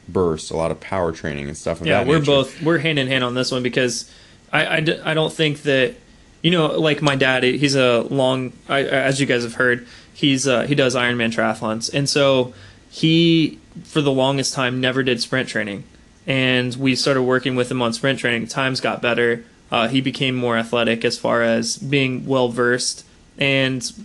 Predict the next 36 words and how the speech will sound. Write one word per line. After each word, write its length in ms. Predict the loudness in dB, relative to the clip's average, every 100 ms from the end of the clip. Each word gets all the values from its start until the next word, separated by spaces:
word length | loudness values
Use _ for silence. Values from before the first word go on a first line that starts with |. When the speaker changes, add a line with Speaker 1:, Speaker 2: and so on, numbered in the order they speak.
| -2
Speaker 2:
you're 160 | 0
gonna 160 | 2 2
notice 340 | 4 4 2
very 380 | -2 0 2 2
big 240 | 2 0 0
performance 460 | -2 0 -2 -2
gains 400 | -2 0 -2 -2 -2
if 140 | 0
you're 100 | -2
focusing 460 | 0 0 2 0 0
on 80 |
the 80 | -2
shorter 260 | 0 0 2
distances 600 | 0 -2 -6 -4 -6 -2
too. 240 | 0 -2 -6 -20 -18 -2
And 80 | 2
we'll 120 | 2
get 180 | 4 2
into 220 | 2 2
this. 120 | 2
We're 100 | 2
gonna 140 | 2
do 280 | 4 4 4
a 200 | 4 2
podcast 440 | 2 -2 0 0 0
on 100 | 0
marathon 400 | 0 2 -2 -2
training. 240 | -4 -2
We're 80 | -4
gonna 140 | -2
talk 200 | -2 -4
about 220 | -2 -2
this 160 | -4 -4
more 380 | -4 -2 -2 -6 -12 -20 -20 -10
soon 420 | -2 0 0 -2
too. 300 | 0 0 0